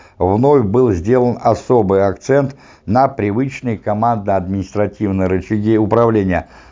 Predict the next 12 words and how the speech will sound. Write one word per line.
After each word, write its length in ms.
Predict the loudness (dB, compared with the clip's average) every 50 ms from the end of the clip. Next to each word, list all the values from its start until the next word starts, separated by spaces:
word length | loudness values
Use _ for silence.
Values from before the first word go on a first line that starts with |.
| _ -2
народно-хозяйственным 1040 | 0 2 2 2 2 2 0 -2 -2 -2 -2 0 0 0 0 0 -2 -4 -6 -6 -4
комплексом 540 | -2 -2 -2 -2 -2 -8 -10 -6 -6 -8 -6
страны 560 | -4 -2 0 2 2 2 2 0 -2 -4 -6 -14 -20 -20 _ _ -4
и 180 | -2 0 2 2
заявлено 800 | 2 4 2 4 4 4 4 2 2 2 0 0 0 0 -2 -2 -2
о 140 | -2 0 0
необходимости 840 | 0 0 -2 -2 -2 -2 -2 -2 0 0 -2 0 -2 -2 -2 -2
усиления 540 | -4 -4 -4 -4 -2 -2 0 0 0 0 0
борьбы 560 | 0 0 0 0 0 2 2 2 2 2 -2 -6 -18 -20 -20 -20 _ _
со 220 | -2 0 0 2 2
злостным 560 | 0 2 2 2 2 2 0 -2 -4 -2 -2
нарушением 720 | 0 0 -2 -2 -4 -4 -2 -2 0 0 0 -2 -4 -4